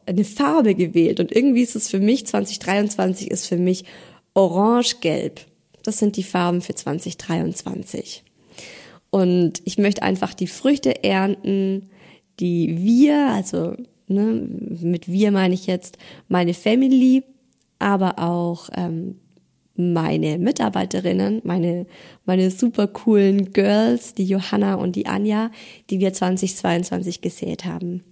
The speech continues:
Ein ganz großes Ziel, ein, äh, ganz großer Neujahresvorsatz zwanzig dreiundzwanzig hat mit mir,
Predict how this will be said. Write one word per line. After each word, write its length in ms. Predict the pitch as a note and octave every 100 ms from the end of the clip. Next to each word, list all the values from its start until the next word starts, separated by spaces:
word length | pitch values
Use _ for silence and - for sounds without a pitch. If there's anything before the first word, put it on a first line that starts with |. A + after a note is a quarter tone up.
| _ _ _ _ _ _ _ _ - - - - - - _
Ein 400 | - G#3 A#3+ A#3
ganz 640 | - G3 A3+ B3+ - - - _ - - _
großes 840 | - F#3 F#3+ A3 A3 G3+ - - - -
Ziel, 580 | - A#3 A#3 A#3+ C4+ -
ein, 460 | - G3+ G3 G3 G3
äh, 160 | F#3+ F#3
ganz 320 | G3 G3+ -
großer 380 | - G3 F#3+ F#3+
Neujahresvorsatz 1300 | F#3+ G3 F#3+ F#3+ G3 - - G3 F#3+ G3 F#3+ - - - - - _
zwanzig 560 | - G3 F#3+ G3+ F#3
dreiundzwanzig 840 | - G3 G3+ G3+ - F#3 F#3 F#3+ -
hat 200 | F3+ F#3
mit 180 | F#3
mir, 520 | F#3 F#3 F#3 F#3 F#3+